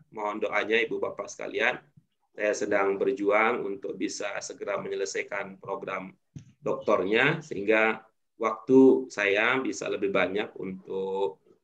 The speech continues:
membantu ibu bapak sekalian. Untuk saat ini masih ada kesulitan untuk membagi waktu di antara tugas-tugas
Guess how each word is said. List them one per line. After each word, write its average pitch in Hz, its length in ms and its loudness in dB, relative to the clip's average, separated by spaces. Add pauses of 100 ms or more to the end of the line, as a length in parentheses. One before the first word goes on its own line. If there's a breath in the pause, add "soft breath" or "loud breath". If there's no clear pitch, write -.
(140)
membantu 101 640 0
ibu 95 240 0
bapak 92 480 -2
sekalian. 92 560 -2 (160)
Untuk 92 240 -10
saat - 240 -6
ini 110 480 -2 (400)
masih 101 240 -4
ada 95 160 -2
kesulitan 98 640 -2
untuk 95 240 -6
membagi 92 400 -2
waktu 95 400 0
di - 0 -
antara 87 400 -10
tugas-tugas - 560 -12